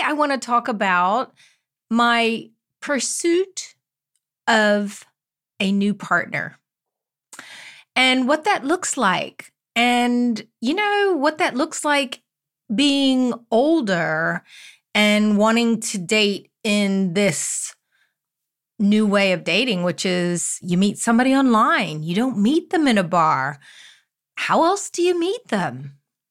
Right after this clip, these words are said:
You know, I really struggle with this. So I wanted to,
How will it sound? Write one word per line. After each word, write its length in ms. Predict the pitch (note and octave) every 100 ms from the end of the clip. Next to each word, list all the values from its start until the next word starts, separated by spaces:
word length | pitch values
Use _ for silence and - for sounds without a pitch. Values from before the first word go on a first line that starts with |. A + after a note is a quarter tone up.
| _ _
You 120 | A#3+ D#4
know, 260 | D#4+ D#4+ -
I 460 | C#4 D4+ D4+ A#3 A3+ _ - - _ -
really 480 | G3 A3 B3+ C#4 D4+
struggle 400 | - E4 F4 F4+
with 160 | B3+ -
this. 200 | D3+ -
So 140 | G#3+
I 140 | A3
wanted 400 | A3+ A3+ B3+ C#4
to, 560 | - D4+ C#4 C4+ C4+